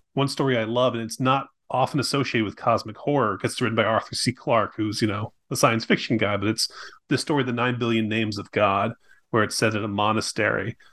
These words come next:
in Tibet, where the whole idea was, like, if they come up with every possible permutation of God's name, if they, like, succeed in their task, like,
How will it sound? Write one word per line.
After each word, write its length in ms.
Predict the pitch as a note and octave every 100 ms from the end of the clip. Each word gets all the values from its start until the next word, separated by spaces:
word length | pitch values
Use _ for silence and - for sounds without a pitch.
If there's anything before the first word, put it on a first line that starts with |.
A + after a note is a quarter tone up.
| _
in 200 | - A2 -
Tibet, 480 | A2 G#2+ G#2+ F#2 - - - -
where 120 | - A#2
the 120 | G#2
whole 180 | C3+ A#2
idea 280 | A2 A#2 A2
was, 160 | G#2
like, 180 | G#2+ G2+
if 80 | -
they 100 | G2
come 220 | - C#3+
up 60 | C#3
with 120 | C3
every 540 | C#3 C3 C3+ B2+ B2 - _ _
possible 400 | - A#2+ - C3
permutation 680 | - C#3 B2 - A#2+ - B2
of 100 | G#2+
God's 400 | A#2 A2+ A2 -
name, 460 | A2 A2 G#2 A2 - - - _
if 100 | A2
they, 140 | - A2+
like, 200 | G#2 G#2
succeed 480 | - B2 - C#3 B2
in 40 |
their 120 | A#2+
task, 400 | G2+ - A#2 A2
like, 120 | B2